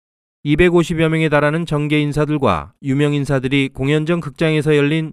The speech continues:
브이아이피 리셉션에 참석했습니다. 캐나다 환경부 장관인 존 베어드는 캐나다 수도인 오타와에서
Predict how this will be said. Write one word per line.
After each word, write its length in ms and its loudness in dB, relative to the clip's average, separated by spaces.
브이아이피 680 2
리셉션에 640 -4
참석했습니다. 920 -6
캐나다 340 2
환경부 420 0
장관인 560 0
존 280 -2
베어드는 640 0
캐나다 440 0
수도인 500 -2
오타와에서 840 -2